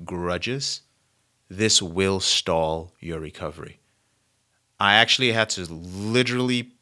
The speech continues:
put aside time in my life, a period of a couple of months, where I isolated myself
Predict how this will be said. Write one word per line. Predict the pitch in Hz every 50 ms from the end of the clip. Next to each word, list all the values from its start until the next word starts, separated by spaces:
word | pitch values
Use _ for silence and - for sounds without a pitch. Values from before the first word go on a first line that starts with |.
| _
put | - - - 147 143 135
aside | 110 - - - 107 101 98 98 95 -
time | - - - 101 101 101 92 87 85
in | 82 80
my | 82 78 80
life, | 80 82 85 92 85 80 80 -
a | - 80
period | - - - 101 98 98 90
of | 87 - -
a | 80
couple | - - 85 - - 82
of | 82 - -
months, | 82 80 85 87 87 80 71 69 - - - - _ _ _ _ _ _ _ _ _ _ _ _ _ _ _ _
where | - 90 95 95
I | 90 107 120 -
isolated | - - 95 143 143 - 117 98 90 87 87 85 82 -
myself | - 73 80 - - 80 80 80 -